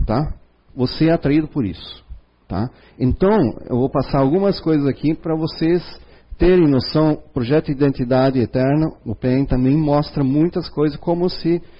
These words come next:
liberar disso, tá? Como, é, dominar esse corcel, tá? Dominar esse cavalo pra que a gente não caia,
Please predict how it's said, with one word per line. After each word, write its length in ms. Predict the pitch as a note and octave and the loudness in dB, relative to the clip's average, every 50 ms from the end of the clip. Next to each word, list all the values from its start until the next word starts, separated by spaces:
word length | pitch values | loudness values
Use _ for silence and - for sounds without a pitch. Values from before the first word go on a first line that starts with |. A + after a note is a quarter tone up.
| - - - | -20 -12 -4
liberar 560 | C3 D#3+ F#3 D#3 E3 D3+ C#3+ D3+ D#3+ D#3+ D3 | 0 0 4 6 6 6 6 6 4 4 2
disso, 420 | C3 B2 A#2+ - - - - - - - _ _ _ _ _ _ _ _ _ _ - | 0 0 -2 -2 -4 -10 -14 -18 -20 -20 _ _ _ _ _ _ _ _ _ _ -4
tá? 200 | - G#2+ B2 B2+ - - - | -2 -2 -2 -2 -4 -6 0
Como, 460 | - F3+ F#3+ G3 G3 G#3 G3+ G3+ - - - - - - _ - | 2 4 4 6 4 4 2 0 -6 -16 -20 -20 -20 -18 _ 0
é, 1000 | - C#3 D3 D3+ D3 D3 D3 D3 D3 D3 D3 D3 D3 C#3+ C#3+ C#3+ C#3+ C#3+ C#3+ | 2 4 4 6 6 6 6 4 4 4 4 4 4 4 4 4 4 4 2
dominar 440 | C3 C3 D#3+ D#3+ D3 C#3+ D3+ D#3 E3 | 2 2 4 4 6 6 4 4 2
esse 160 | E3 - E3 | 0 -2 -4
corcel, 680 | - - D#3 C#3 A#2+ - - - C3+ B2+ A#2 A2+ G2+ - - - - - - _ _ _ _ _ _ _ _ | -2 0 0 0 0 -2 0 2 2 2 2 2 0 -2 -6 -8 -12 -14 -18 _ _ _ _ _ _ _ _
tá? 180 | - G#2+ A2 B2 | -4 -2 -2 -2
Dominar 360 | B2 A2+ A#2+ A#2+ A#2 A#2 B2 B2+ | 0 2 2 4 4 4 2 2
esse 160 | A#2+ - - | 0 -2 -4
cavalo 580 | - A2+ G2+ G#2 A2+ A#2+ C#3 D3+ F3 F#3 - - _ _ _ _ _ _ _ _ | -2 -2 0 0 2 2 2 2 0 0 -2 -8 _ _ _ _ _ _ _ _
pra 180 | - B2 B2+ B2+ | -2 0 0 0
que 140 | - - C3+ | 0 0 0
a 40 | |
gente 240 | B2+ B2+ C#3 - - | 0 0 -2 -2 -2
não 120 | C#3+ C#3 C#3 | -2 -2 -2
caia, 400 | - B2+ G#2 F#2 E2+ D2+ D2+ | 0 0 0 0 -2 -2 -4